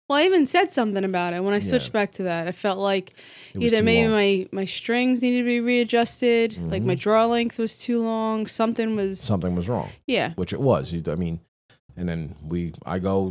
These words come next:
Speaker 2: to the, uh, while we were at Saluda, I go to the counter. I'm like, "Oh, look, he has these other releases. Let's try it." And I told Dale, 'cause Dale was there that day, and I told him on the counter, I'm like, "Yo,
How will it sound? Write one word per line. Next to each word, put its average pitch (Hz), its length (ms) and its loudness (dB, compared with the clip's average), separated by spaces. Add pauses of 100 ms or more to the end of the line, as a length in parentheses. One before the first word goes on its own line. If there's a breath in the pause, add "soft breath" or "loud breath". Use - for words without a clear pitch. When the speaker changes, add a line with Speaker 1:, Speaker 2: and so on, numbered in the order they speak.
(120)
Speaker 2:
to - 120 -10
the, 92 260 -4
uh, 87 260 -2 (200)
while 87 180 -2
we 95 60 0
were 92 100 0
at 90 80 -6
Saluda, 87 320 -6
I 98 80 -2
go 95 160 -2
to 95 60 -4
the 95 80 -6
counter. 92 380 -4
I'm 101 100 -4
like, 80 220 -8
"Oh, 208 160 2
look, 143 200 2
he 95 100 -6
has 92 320 -2
these 127 200 2
other 139 400 2 (220)
releases. 95 540 -6
Let's 98 220 -4
try 139 320 2
it." 87 40 0
And 80 100 -4
I 95 80 -2
told 113 280 -4
Dale, 82 280 -4
'cause 85 180 -12
Dale 80 200 -4
was 85 160 -4
there 76 220 -6
that 67 160 -10
day, 73 120 -6
and 76 80 -6
I 73 40 -6
told 82 240 -8
him 71 40 -10
on 73 120 -8
the 71 40 -12
counter, 80 200 -10
I'm 85 80 -6
like, 90 100 -8
"Yo, 107 240 -2